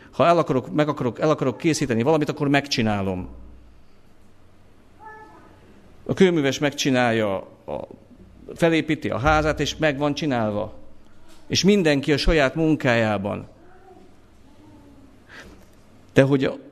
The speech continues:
a megtérés az pontosan az ellentéte annak, amit mi gondolunk a, arról, hogy Isten milyen utat jelölt ki, az ebben a szakaszban, ebben az igében található meg.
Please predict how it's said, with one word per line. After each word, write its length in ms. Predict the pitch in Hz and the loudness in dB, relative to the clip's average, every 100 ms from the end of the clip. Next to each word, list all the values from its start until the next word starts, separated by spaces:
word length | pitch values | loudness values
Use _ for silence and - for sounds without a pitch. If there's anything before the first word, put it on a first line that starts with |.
| - | -16
a 120 | - 123 | 0 2
megtérés 720 | 120 160 175 - 175 151 139 | 4 4 2 0 2 2 0
az 160 | 131 - | -4 0
pontosan 600 | 262 247 214 180 151 151 | 4 4 4 -2 -4 -2
az 140 | 139 - | -2 -2
ellentéte 800 | 156 160 147 135 131 139 135 | 0 2 2 0 0 -2 -2
annak, 500 | 131 156 151 135 123 | -2 0 0 0 0
amit 240 | 127 120 117 | 0 0 2
mi 240 | 135 151 123 | 4 4 4
gondolunk 880 | 190 185 156 131 120 117 117 113 - - - - _ | 4 4 4 2 2 0 -2 -6 -16 -20 -20 -20 _
a, 160 | - 139 - - | 2 2 0 -8
arról, 580 | - 127 143 127 123 120 | 0 6 6 4 2 2
hogy 300 | 113 113 127 - | 0 -2 -6 -12
Isten 580 | 214 220 180 - 147 139 | -8 0 0 2 2 2
milyen 340 | 143 175 139 | 2 0 0
utat 480 | 226 202 143 117 - - | 0 2 2 0 -4 -4
jelölt 580 | 135 147 143 123 113 - | 2 2 4 0 -2 -4
ki, 400 | 127 123 156 - - - - - | -2 -2 -2 -10 -20 -20 -20 -4
az 160 | - 151 | 0 4
ebben 440 | 180 135 135 139 | 4 4 4 4
a 300 | 139 - 131 | 0 0 0
szakaszban, 680 | 123 - 170 147 147 127 127 | 0 -2 -2 0 -2 -2 0
ebben 240 | 143 120 | 0 0
az 120 | 117 110 | -2 -2
igében 420 | 117 113 104 104 | -2 -2 -2 0
található 560 | 107 101 98 95 104 | 0 0 0 -2 -4
meg. 340 | 110 120 120 | -6 -8 -10